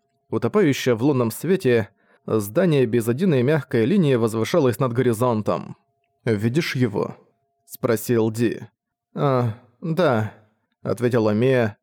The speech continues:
но вопрос охотника застал её врасплох. Неужели он всё это время сохранял молчание, следя за её состоянием? "О боже",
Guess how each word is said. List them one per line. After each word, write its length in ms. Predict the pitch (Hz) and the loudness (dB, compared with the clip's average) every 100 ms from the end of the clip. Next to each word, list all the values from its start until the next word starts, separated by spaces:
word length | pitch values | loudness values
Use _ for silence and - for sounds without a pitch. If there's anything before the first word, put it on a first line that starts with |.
| _ _ | _ _
но 180 | 123 190 | -2 0
вопрос 320 | 135 180 - | 0 0 0
охотника 500 | 117 220 196 143 120 | -2 -2 -2 -2 -2
застал 360 | 113 - 156 131 | -2 0 2 4
её 140 | 123 | 2
врасплох. 720 | 110 101 - 113 82 - - _ _ _ - | 0 -6 -2 -2 -2 -8 -20 _ _ _ -6
Неужели 420 | 107 107 185 202 | -2 0 2 2
он 120 | 147 | 0
всё 180 | - 185 | 0 -2
это 160 | 147 117 | 0 0
время 240 | 180 160 | 2 0
сохранял 460 | - 117 - 135 127 | -2 -4 -2 0 0
молчание, 760 | 113 107 - 180 139 120 104 _ _ | 0 0 0 0 2 2 -2 _ _
следя 420 | - 120 120 160 | -6 -2 2 2
за 120 | 120 | 4
её 180 | 127 123 | 2 2
состоянием? 920 | - 117 135 120 120 110 80 - - - _ _ _ _ _ _ | 0 -4 0 2 2 0 -4 -8 -14 -20 _ _ _ _ _ _
"О 260 | 185 165 135 | 2 2 2
боже", 680 | 113 131 123 104 117 110 | 2 2 2 2 0 0